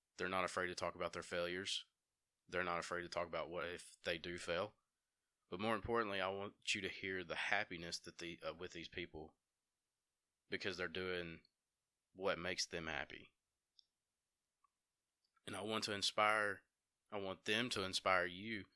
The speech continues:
to do the same thing. Because at the end of the day,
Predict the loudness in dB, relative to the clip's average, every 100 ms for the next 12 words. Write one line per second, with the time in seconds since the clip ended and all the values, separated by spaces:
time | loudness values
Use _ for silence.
0 | _ _ _ _ _ -4 -2 2 2 2
1 | 0 -4 -6 -6 -10 _ _ _ _ _
2 | _ _ _ _ _ _ _ -4 0 0
3 | 0 -2 -2 0 0 -2 2 2 2 -2